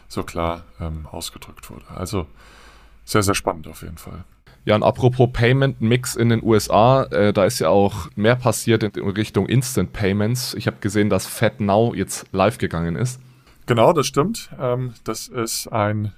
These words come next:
Speaker 1: ja, Sofortzahlungsdienst, also ein Instant Payment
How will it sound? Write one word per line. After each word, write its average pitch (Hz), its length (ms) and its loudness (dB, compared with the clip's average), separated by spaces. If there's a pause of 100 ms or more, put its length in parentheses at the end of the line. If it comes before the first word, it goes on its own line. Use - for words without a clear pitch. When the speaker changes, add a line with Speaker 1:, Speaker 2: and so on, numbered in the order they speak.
Speaker 1:
ja, 95 160 -2
Sofortzahlungsdienst, 135 1500 -4
also 90 220 -6
ein 87 160 -8
Instant 123 540 -6
Payment 143 520 -4